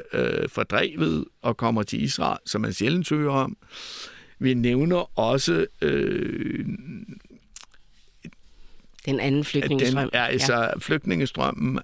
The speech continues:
Speaker 1: af arabere.
Speaker 2: Mm.
Speaker 1: Og der nævner vi, har, der er forskellige kilder. Der er Golda Meir, der påstår, at hun står på stranden i Haifa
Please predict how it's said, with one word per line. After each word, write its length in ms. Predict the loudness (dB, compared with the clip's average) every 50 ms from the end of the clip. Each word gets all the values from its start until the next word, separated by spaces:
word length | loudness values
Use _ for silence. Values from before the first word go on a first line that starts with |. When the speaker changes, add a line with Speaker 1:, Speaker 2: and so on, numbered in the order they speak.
| -4 -2
Speaker 1:
af 240 | -2 0 0 0 -2 -2 -2
arabere. 720 | 0 0 2 2 2 2 0 0 0 -2 0 0 -2 -4 -6 -8 -12 -18 -16 -14 -10 -6
Speaker 2:
Mm. 200 | -4 -4 -4 -2 0
Speaker 1:
Og 160 | 0 0 2
der 120 | 2 2 4
nævner 440 | 4 4 4 4 4 4 4 4 4
vi, 280 | 4 2 2 0 -2 -2
har, 300 | -2 0 0 0 -2 -4 -10 -20 -20 -6 0 0
der 60 | 0
er 340 | 2 2 2 2 2 2 2
forskellige 640 | 0 0 0 2 2 2 0 2 2 2 0 0
kilder. 380 | 2 2 2 4 4 4 2 0 -4 -8 -18 -20 -20 -20 -20 -20 -20 -20 -20 -20 -20 -6 0 2
Der 140 | 2 2 2 2
er 220 | 2 2 2 2
Golda 400 | 2 2 2 2 4 4 4 4
Meir, 400 | 4 4 4 4 4 4 2 2 0 0
der 100 | 0 0
påstår, 640 | 2 2 2 2 2 2 2 2 2 2 2 0 -2 0
at 60 | 2
hun 240 | 4 4 4 2 0
står 360 | -2 -2 -2 0 0 0 0 -2
på 80 | -4
stranden 400 | -2 0 2 0 0 0 -2 -2
i 60 | -2
Haifa 540 | 0 2 2 2 2 2 2 2 2 2 2